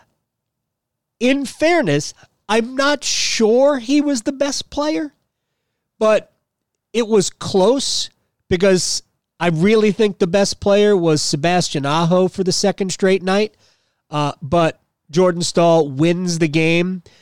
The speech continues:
after, uh, just a dreadful overtime period. And I really do believe, 'cause there were, I think, uh, what,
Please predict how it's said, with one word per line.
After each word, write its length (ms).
after, 640
uh, 160
just 300
a 140
dreadful 960
overtime 600
period. 440
And 140
I 60
really 440
do 240
believe, 720
'cause 160
there 160
were, 460
I 100
think, 500
uh, 460
what, 240